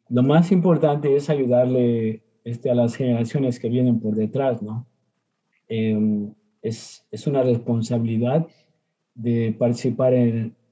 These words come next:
en, este, en las actividades, eh, ciudadanas y hoy que tengo la oportunidad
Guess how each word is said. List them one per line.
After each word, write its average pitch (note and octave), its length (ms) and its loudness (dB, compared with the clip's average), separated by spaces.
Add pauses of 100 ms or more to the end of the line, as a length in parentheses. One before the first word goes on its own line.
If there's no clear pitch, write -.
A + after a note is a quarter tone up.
en, A2 240 0
este, G#2+ 420 -4
en G#2+ 180 -4
las A2 140 -8
actividades, A#2 880 -2 (680)
eh, A2 200 -4
ciudadanas C3+ 880 0
y A#2 180 -2
hoy B2 140 0
que C3+ 100 0
tengo C3+ 240 0
la B2+ 100 2
oportunidad A#2+ 960 0